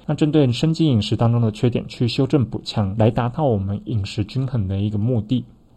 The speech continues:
好啦，那我们今天生机饮食就聊到这里。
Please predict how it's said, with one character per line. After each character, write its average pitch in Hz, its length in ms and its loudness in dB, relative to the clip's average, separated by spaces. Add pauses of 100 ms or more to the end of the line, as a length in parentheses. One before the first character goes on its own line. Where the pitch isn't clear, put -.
(200)
好 - 140 -2
啦， 170 260 2
那 196 140 -2
我 170 80 -2
们 104 240 0
今 156 180 -2
天 170 180 -2
生 170 160 0
机 160 220 -2
饮 95 160 -4
食 - 220 -6
就 123 120 -4
聊 113 140 0
到 110 140 0
这 127 200 0
里。 - 220 -8